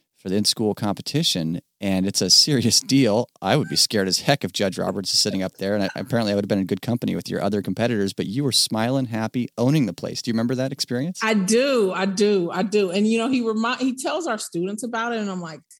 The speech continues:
Speaker 2: "You're really ruining my street cred," you know? <laughs>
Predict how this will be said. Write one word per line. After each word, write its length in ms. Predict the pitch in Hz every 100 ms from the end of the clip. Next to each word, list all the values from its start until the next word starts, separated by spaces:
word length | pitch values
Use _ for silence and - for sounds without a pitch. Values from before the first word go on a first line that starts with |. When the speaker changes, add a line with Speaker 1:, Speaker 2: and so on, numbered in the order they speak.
| _ _
Speaker 2:
"You're 140 | 190 214
really 240 | 294 226
ruining 480 | 170 170 175 175 170
my 160 | 156
street 380 | 156 - 185 185
cred," 760 | 190 202 190 190 185 175 - -
you 140 | 220
know? 320 | 214 220 202 208 254 719 679
<laughs> 760 | 233 262 269 - - 277 -